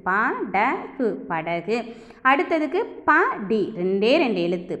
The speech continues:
படி. ப, டி, படி. அடுத்தது மூன்று, அ, இரண்டு எழுத்து தான். ம, டி, மடி.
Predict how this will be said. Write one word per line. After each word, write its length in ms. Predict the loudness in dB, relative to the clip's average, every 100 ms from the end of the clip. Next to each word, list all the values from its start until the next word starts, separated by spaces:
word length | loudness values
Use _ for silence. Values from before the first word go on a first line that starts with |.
| -6
படி. 640 | -2 0 0 0 -2 -4 -10 -18 -2
ப, 80 | 4 6 4 -2 -8 -2
டி, 440 | 0 0 -2 -6 0
படி. 600 | 2 2 2 0 -2 -10 -16 -2
அடுத்தது 580 | 2 2 2 2 4 2 0 -10 -2
மூன்று, 500 | 6 8 8 6 4
அ, 140 | 4 4
இரண்டு 320 | 4 4 4
எழுத்து 240 | 4 2
தான். 200 | 2 2 0 -4 -2 4
ம, 60 | 4 2 -4 -12 -10 -4
டி, 440 | -2 -2 -4 -12 -6
மடி. 680 | -2 2 2 2 -2 -6